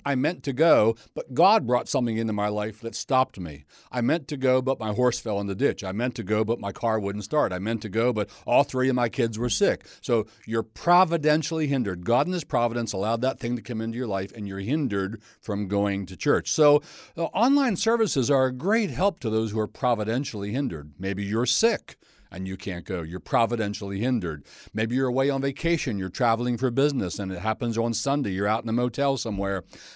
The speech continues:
You're providentially hindered from attending your church and maybe somehow any other church near you. What do you do?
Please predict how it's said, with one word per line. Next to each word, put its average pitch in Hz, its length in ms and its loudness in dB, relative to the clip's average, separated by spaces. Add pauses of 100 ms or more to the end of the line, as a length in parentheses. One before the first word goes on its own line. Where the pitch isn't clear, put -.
You're 101 140 -4
providentially 127 800 0
hindered 113 300 -2
from 98 160 -4
attending 101 440 -4
your 101 240 -2
church 98 360 -4
and 87 140 -6
maybe 92 300 -4
somehow 90 420 -6
any 95 180 -2
other 98 200 -2
church 95 320 -8
near 107 180 -2
you. 85 240 -4 (280)
What 95 160 0
do 95 60 -2
you 101 140 0
do? 113 400 2